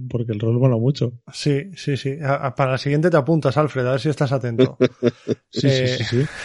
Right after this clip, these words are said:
Speaker 2: <laughs> eh, bueno, creo que ya nos hemos extendido suficiente. Hemos hecho nuestra quiniela de lo que vamos a ver este año.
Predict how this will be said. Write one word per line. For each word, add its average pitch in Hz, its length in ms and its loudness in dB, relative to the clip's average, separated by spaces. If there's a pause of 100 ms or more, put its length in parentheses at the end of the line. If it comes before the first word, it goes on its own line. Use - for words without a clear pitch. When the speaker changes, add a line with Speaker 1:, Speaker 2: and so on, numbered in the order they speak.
(400)
Speaker 2:
<laughs> - 1000 -10
eh, 123 400 2
bueno, 127 300 0
creo 165 180 4
que 170 100 4
ya 165 120 6
nos 165 160 2
hemos 151 220 2
extendido 143 360 0
suficiente. 147 720 0
Hemos 160 240 0
hecho 156 260 0
nuestra 143 520 2
quiniela 127 540 0
de 127 120 -4
lo 127 120 0
que 123 80 -2
vamos 127 220 -4
a 127 60 -2
ver 127 120 -4
este 120 240 -6
año. 156 340 -6